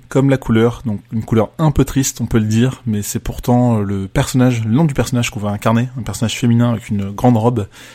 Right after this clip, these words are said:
Ça vient d'un studio espagnol, euh, le Nomada Studio, donc c'est leur premier jeu qu'ils font, donc un jeu indépendant de-, déjà très très bon,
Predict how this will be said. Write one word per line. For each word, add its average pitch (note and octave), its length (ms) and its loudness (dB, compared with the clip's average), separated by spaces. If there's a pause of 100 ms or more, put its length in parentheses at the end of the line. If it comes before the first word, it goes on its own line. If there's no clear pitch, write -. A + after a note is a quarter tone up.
(180)
Ça G2+ 240 -6
vient A#2 180 2
d'un B2 100 0
studio - 300 -2
espagnol, C3+ 520 0
euh, G#2+ 120 2
le G#2 160 0
Nomada C3 320 2
Studio, A#2+ 300 0
donc A#2 140 -2
c'est A2+ 80 -4
leur G2 100 -6
premier C#3 380 2
jeu C3 120 0
qu'ils - 180 -12
font, B2+ 180 -4
donc G#2+ 160 -6
un G2 100 -6
jeu G2+ 80 -4
indépendant A2+ 380 0
de-, G2+ 160 -4
déjà G#2+ 280 0
très - 240 -8
très - 140 0
bon, A2+ 180 0